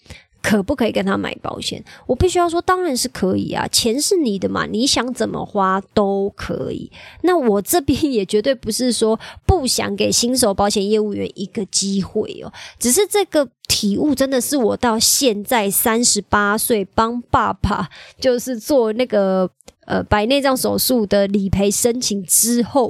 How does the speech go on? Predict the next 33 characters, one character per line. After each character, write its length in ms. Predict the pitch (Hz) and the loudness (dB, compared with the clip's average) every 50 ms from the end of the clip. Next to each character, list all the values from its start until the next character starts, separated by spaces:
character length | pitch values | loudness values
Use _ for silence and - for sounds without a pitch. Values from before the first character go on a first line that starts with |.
| - - | -2 -4
我 260 | - 220 214 208 202 | -2 0 0 2 0
才 260 | 190 - 180 196 202 | 0 -2 0 0 0
有 260 | 220 233 226 196 175 165 | 2 2 2 0 0 -2
的 120 | - 190 190 | -2 -4 -4
体 420 | - - - - 208 202 196 196 - | -4 -4 -4 -2 0 0 0 0 0
悟 240 | - 254 233 202 190 | 0 2 2 2 2
还 220 | - - 185 190 | 0 0 0 0
有 220 | 202 196 190 - - - | 0 0 0 -4 -6 -6
经 420 | - - 214 214 190 190 196 196 208 | -4 -2 -2 0 0 0 2 2 2
验 220 | 208 208 - - - - - 131 | 2 2 0 -2 -6 -14 -14 -14
哦。 140 | - - - _ - - - - - | -14 -16 -18 _ -20 -20 -20 -12 -4
也 220 | - 214 220 233 226 | 0 2 2 2 0
就 240 | - 330 349 339 | 0 0 0 2
是 240 | 311 - - 330 302 | 2 0 0 0 2
说， 340 | - - 285 285 285 277 269 226 | 2 2 2 2 2 0 -2 -2
如 120 | 220 277 311 | 0 0 2
果 140 | 320 277 | 2 2
我 160 | 208 170 180 180 | 2 2 0 -2
当 260 | - 214 202 214 220 | -2 -2 -2 -2 -2
初 160 | - 226 220 | -4 -2 -2
在 160 | 214 226 208 | 0 0 -2
很 300 | 185 143 180 196 196 226 | -2 -2 -2 -2 -2 0
早 180 | 233 233 - - | 0 0 0 0
的 120 | - - | 0 0
时 260 | - - - - 180 | 0 0 0 0 -2
候 280 | 170 - 208 - - - - - - - - - - | -2 0 -2 -2 -2 -4 -10 -18 -20 -20 -14 -6 0
我 260 | 214 214 208 196 190 | 2 2 2 2 0
就 240 | - - 277 247 220 | 0 2 2 2 2
买 380 | 202 208 196 175 160 139 - 170 | 0 -2 -2 -2 -2 -4 -6 -4
了 140 | - 175 - | -4 -4 -2
保 260 | - - 185 180 - | -2 -2 0 0 0
险 240 | 180 - - - - - - | -2 -2 -4 -4 -6 -8 -10
了， 80 | - | -12